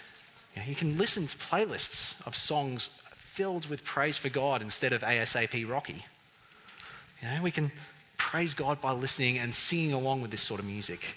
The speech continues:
Another way we can praise God is to tell other people about how amazing he is.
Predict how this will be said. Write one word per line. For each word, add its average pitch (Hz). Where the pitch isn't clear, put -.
Another 196
way 165
we 131
can 123
praise -
God 95
is 156
to 160
tell 170
other 196
people 107
about 123
how 131
amazing 120
he 92
is. -